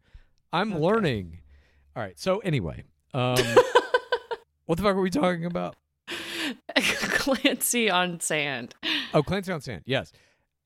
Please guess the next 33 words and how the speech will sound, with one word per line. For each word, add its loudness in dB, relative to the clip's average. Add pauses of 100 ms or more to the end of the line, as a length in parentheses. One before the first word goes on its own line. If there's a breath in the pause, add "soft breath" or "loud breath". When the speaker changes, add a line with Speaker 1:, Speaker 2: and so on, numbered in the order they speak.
(120)
Speaker 1:
what 4
I 4
was -2
gonna 0
say 0
was, -2
um, -2 (1400)
you 0
know, 2
we, -2
we -2
did -2
some -4
kind -2
of -2
a -4
prediction 0
or, 0
like, 0
rumor 2
mill 2
about 0
who's -2
gonna -4
be -4
on -6
Paradise. -6 (1000)
I 4
will 0
say 0
this. -8 (140)
From -4
my 2